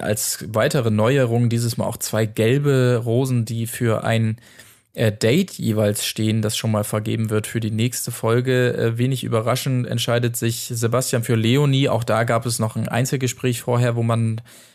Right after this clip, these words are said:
sagen kann, es funkt weiter, glaube ich. Bei, ähm, Dennis gab es jenes funkt weiter Gespräch eigentlich mit der Katja, wo er sich weiterhin ganz sicher ist,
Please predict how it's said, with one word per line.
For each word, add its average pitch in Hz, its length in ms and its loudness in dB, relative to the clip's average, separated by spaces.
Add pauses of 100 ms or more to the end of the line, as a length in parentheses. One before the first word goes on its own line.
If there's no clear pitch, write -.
sagen 110 280 0
kann, - 180 -2
es - 120 -4
funkt 131 420 0
weiter, 120 380 2
glaube 123 340 2
ich. - 300 -4 (300)
Bei, 117 300 4
ähm, 113 300 2
Dennis 120 380 2
gab 120 220 0
es 117 140 -2
jenes 120 340 2
funkt - 500 -2
weiter 127 340 2
Gespräch 117 640 0
eigentlich 123 520 0
mit 120 240 -2
der 117 200 2
Katja, 123 600 0
wo 117 140 0
er 120 180 2
sich 113 180 -4
weiterhin 113 340 2
ganz 113 220 -2
sicher 120 240 0
ist, 113 280 -2